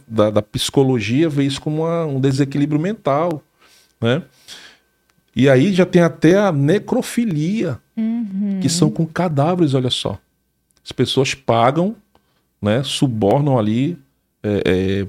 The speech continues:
Speaker 1: profissionais pra entrar no necrotério, fazer sexo com cadáveres, é, é, é,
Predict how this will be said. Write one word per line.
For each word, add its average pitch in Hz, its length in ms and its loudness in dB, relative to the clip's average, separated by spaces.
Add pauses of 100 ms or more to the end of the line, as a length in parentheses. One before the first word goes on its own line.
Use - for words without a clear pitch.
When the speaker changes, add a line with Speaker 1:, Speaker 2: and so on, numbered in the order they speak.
Speaker 1:
profissionais 113 880 0
pra 131 220 0
entrar 139 340 2
no 156 100 -2
necrotério, 135 760 0 (500)
fazer 110 500 2
sexo - 520 0
com 135 160 2
cadáveres, 127 840 2 (720)
é, 117 60 2
é, 107 1080 2
é, - 20 -6